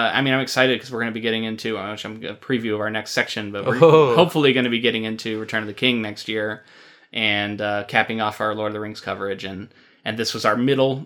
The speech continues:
Speaker 1: middle section here, and, and, you know, it's still that popular.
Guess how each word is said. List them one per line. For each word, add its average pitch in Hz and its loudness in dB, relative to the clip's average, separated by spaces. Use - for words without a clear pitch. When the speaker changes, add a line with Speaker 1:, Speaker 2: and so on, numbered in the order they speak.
Speaker 1:
middle 143 2
section 139 0
here, 143 2
and, 113 -2
and, 104 -10
you 117 -2
know, 123 -2
it's 110 -6
still 139 0
that 139 4
popular. 107 0